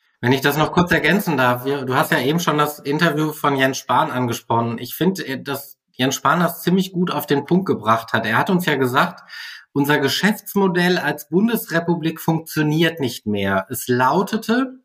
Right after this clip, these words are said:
wir verdienen ordentlich Geld, indem wir unsere Autos und Maschinen in die Welt verkaufen, gern auch an das autoritäre China. Gleichzeitig nutzen wir dafür russische Energie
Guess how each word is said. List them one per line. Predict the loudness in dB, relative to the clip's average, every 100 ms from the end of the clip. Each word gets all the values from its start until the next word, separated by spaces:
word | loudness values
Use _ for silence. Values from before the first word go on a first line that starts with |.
| -2
wir | 0
verdienen | 2 2 0 0 0 2 0
ordentlich | 0 0 0 -2 -6 -6 -2
Geld, | 0 2 0 -4 _ -20 _ _ _
indem | -4 0 2 2
wir | 0
unsere | 0 0 -2 2
Autos | 2 2 0 -2
und | -2
Maschinen | 0 0 0 0
in | 2 0
die | 2
Welt | 2 0 0
verkaufen, | -2 -2 0 0 0 0 0 -4 -20 _ -8
gern | -2 2 2 2
auch | -2 0
an | 0
das | 0 2
autoritäre | 0 2 0 0 2 2 0
China. | 0 0 2 0 -2 -8 -20 -20 _
Gleichzeitig | 0 2 2 0 0 0 2 0
nutzen | 2 0 0 0
wir | 0
dafür | 2 0 2
russische | 0 0 -2 -2 -4
Energie | 0 0 0 0 2 0